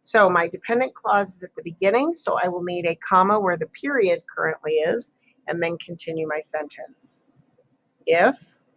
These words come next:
school is closed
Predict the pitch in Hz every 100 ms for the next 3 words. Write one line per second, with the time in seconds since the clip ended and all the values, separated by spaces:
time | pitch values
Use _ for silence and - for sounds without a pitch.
0 | _ _ _ _ _ _ _ _ _ _
1 | _ - - _ - - - 156 78 160
2 | 202 233 _ _ _ _ _ _ _ _
3 | _ _ _ _ _ _ _ _ _ _
4 | _ _ _ _ _ _ _ _ _ -
5 | 160 160 175 196 - - - _ _ -
6 | 233 208 165 151 190 214 - -